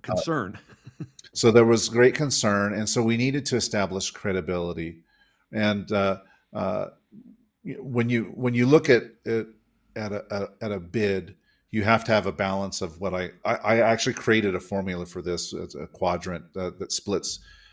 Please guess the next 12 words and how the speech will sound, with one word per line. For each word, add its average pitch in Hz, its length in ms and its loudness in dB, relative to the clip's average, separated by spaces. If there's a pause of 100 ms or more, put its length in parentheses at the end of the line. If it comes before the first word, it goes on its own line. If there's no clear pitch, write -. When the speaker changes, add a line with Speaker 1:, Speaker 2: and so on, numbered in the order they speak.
(320)
Speaker 2:
the 101 80 -2
bid 101 180 2
into 95 280 -2
attractiveness 92 920 -2
and 85 140 -10
feasibility. 90 720 -4
And 85 80 -10
on 87 100 -10
that - 180 -10
feasibility 101 880 -2
Speaker 1:
Love 92 260 -12
it. 67 120 -16